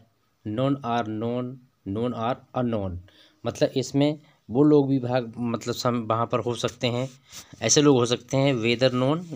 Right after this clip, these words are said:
जो जानते हैं या are unknown जो नहीं जानते वाले लोग हैं वो भी वहाँ हो सकते हैं, या अपरिचित भी हो सकते हैं, ठीक है, अननोन ना जानने वाले लोग जिनको हम नहीं जानते हैं। Has committed,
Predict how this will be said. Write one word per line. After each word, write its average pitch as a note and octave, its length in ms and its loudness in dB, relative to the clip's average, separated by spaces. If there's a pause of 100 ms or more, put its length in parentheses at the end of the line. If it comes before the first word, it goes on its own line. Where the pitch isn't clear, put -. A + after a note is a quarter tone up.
जो A#2 160 -2
जानते A2 420 0
हैं D3 240 0
या A#2 220 0
are A#2 120 2
unknown B2 260 -4
जो B2 100 -2
नहीं A#2+ 320 -2
जानते B2+ 320 0
वाले A#2+ 220 -4
लोग A#2 240 -2
हैं D3 120 -2 (440)
वो G#2+ 160 -2
भी D#3 140 2
वहाँ C3 240 2
हो A2+ 80 0
सकते G2 360 -6
हैं, D3 220 -4 (140)
या B2+ 200 0
अपरिचित A2 540 -2
भी B2 80 -2
हो G#2 160 -2
सकते G2 300 -6
हैं, G2 200 -2
ठीक D#3 240 -6
है, D#3+ 60 -4 (140)
अननोन C#3 360 -4 (440)
ना A#2+ 200 2
जानने G#2 300 0
वाले G2 180 0
लोग F2+ 220 -4
जिनको A2 220 -8
हम A2+ 60 -4
नहीं A#2+ 140 -2
जानते F#2 340 -6
हैं। F2+ 220 -10 (560)
Has C#3+ 300 0 (100)
committed, A2+ 460 -4